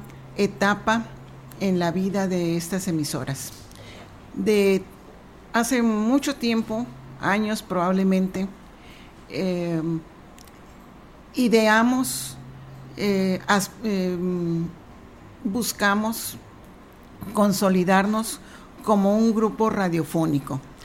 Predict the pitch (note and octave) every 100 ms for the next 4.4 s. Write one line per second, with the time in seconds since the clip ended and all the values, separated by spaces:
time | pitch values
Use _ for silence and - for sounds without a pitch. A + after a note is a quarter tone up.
0 | - - - - G3 G#3+ A3+ B3 B3 A#3
1 | A#3 B3+ B3+ B3 - - - F#3+ A#3 A#3+
2 | A#3+ A#3 A3+ F#3 F3 F3 G3+ G#3 - G#3+
3 | G#3 - - A3+ G#3 G#3+ F#3+ F3 F3+ -
4 | - E3 -